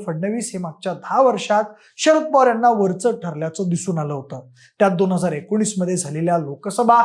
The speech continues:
आणि विधानसभा निवडणुकांचा उल्लेख करावा लागेल. मात्र दोन हजार एकोणीसच्या विधानसभेनंतर शरद पवार यांनी उद्धव ठाकरेंना बळ देत महाविकास आघाडीचा घाट घालून फडणवीसांना धोबीपछाड दिला होता. तेव्हा फडणवीसांच्या "मी पुन्हा येईनच्या" इच्छेला त्यांनी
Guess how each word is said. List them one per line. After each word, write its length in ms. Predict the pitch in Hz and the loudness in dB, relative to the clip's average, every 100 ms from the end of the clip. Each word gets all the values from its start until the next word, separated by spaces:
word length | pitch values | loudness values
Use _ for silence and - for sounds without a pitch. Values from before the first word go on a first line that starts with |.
| 240 - - | 0 -4 0
आणि 160 | 269 | 2
विधानसभा 520 | 247 202 226 226 214 | 4 4 4 4 2
निवडणुकांचा 640 | 208 185 180 180 180 180 180 160 | 2 2 -2 -4 -4 -6 -6 -8
उल्लेख 240 | 151 165 160 | -8 -8 0
करावा 280 | 170 160 156 | 2 2 -2
लागेल. 340 | 147 143 139 _ _ - | -6 -10 -16 _ _ 2
मात्र 240 | 330 349 320 | 4 6 4
दोन 160 | 302 | 4
हजार 220 | 285 277 | 4 4
एकोणीसच्या 640 | 269 254 247 233 - 254 240 | 2 2 0 -2 -2 0 2
विधानसभेनंतर 1040 | 196 202 202 180 190 247 226 196 202 208 | 2 0 0 -2 0 0 -2 -2 -2 -2
शरद 300 | 208 185 180 | -2 -4 -6
पवार 340 | 180 180 165 220 | -6 -4 0 2
यांनी 460 | 254 233 226 226 - - - | 2 2 0 -2 -6 -16 -2
उद्धव 320 | 277 302 294 | 2 4 4
ठाकरेंना 520 | 240 220 214 220 220 | 2 -2 -2 2 2
बळ 280 | 202 190 254 | 4 6 6
देत 260 | 214 220 220 - - 233 | 6 4 2 -4 -6 -2
महाविकास 500 | 262 269 269 262 262 | 0 0 2 2 2
आघाडीचा 520 | 208 208 208 226 214 | -2 -2 -2 0 0
घाट 220 | 175 185 | 0 -4
घालून 500 | 180 165 170 190 202 - - - | -4 -4 0 0 -2 -6 -18 0
फडणवीसांना 680 | 262 294 294 - 262 262 254 | 4 4 2 -2 -2 0 0
धोबीपछाड 640 | 190 185 247 254 277 285 | 2 0 2 2 4 4
दिला 220 | 247 262 | 4 6
होता. 340 | 262 254 262 262 262 - | 6 6 4 4 0 2
तेव्हा 160 | 359 370 | 4 6
फडणवीसांच्या 880 | 349 294 320 311 - 294 269 294 294 | 4 4 4 2 2 0 2 2 4
"मी 100 | 285 | 0
पुन्हा 380 | 285 247 269 | 0 0 4
येईनच्या" 340 | 269 262 254 262 | 2 2 2 2
इच्छेला 540 | 220 - 254 247 147 | 2 -2 0 2 2
त्यांनी 500 | - 180 190 214 214 | -4 -4 0 0 0